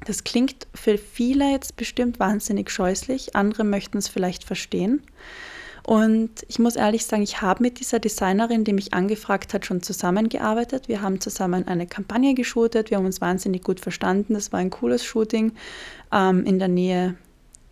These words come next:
von Innsbruck, in den Bergen. Und das hat für mich auch gepasst und war wirklich stimmig für mich. Aber am Ende des Tages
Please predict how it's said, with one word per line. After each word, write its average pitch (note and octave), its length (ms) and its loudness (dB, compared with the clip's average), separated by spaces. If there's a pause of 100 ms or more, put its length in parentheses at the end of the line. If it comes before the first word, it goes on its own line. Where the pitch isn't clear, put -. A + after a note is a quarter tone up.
von E3+ 260 0
Innsbruck, E3+ 680 -2 (420)
in F#3+ 100 0
den E3+ 180 0
Bergen. E3+ 460 0 (800)
Und G#3 640 2
das A3 160 -2
hat G#3 140 0
für G#3+ 100 -2
mich G3+ 240 0
auch - 160 -2
gepasst G3+ 460 0
und G3+ 160 2
war F#3+ 120 2
wirklich G3+ 380 -2
stimmig B3+ 460 2
für G3 160 -2
mich. F#3+ 360 0 (420)
Aber G3+ 580 4 (1200)
am G3 180 6
Ende B3 320 4
des B3 240 0
Tages G3+ 840 0